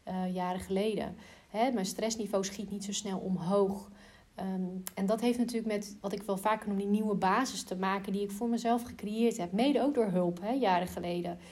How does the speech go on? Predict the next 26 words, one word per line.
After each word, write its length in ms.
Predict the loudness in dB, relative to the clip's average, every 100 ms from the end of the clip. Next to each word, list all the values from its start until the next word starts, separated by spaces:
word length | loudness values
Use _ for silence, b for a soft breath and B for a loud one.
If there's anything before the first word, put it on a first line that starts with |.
| B B -4
Door 200 | 0 2
meer 140 | 2
met 100 | 0
mijn 140 | -2 -2
lichaam 280 | -2 -2
aan 100 | -2
de 60 | -4
slag 300 | -2 -4 -4
te 100 | -8
gaan, 340 | -2 0 4
meer 220 | 4 2 2
gaan, 220 | -2 -4
te 100 | -6
gaan 160 | -4
begrijpen 440 | -4 0 2 2 -2
van 140 | -4
mijn 120 | -4
sensitiviteit. 920 | -4 -6 -6 -10 -12 -4 0 0 -2 B B B B B -10
Ehm, 360 | -4 -4 -2 -4 -6 -12 -20 _ -12
helpt 440 | 0 4 6 4
dat 300 | 0 -2 0
allemaal 600 | 2 4 2 2 4 2
om 140 | 0 -2
eigenlijk 520 | -2 -2 -2 -2 -6 -2
al 220 | 2 2
die 380 | 2 -2 -6 -8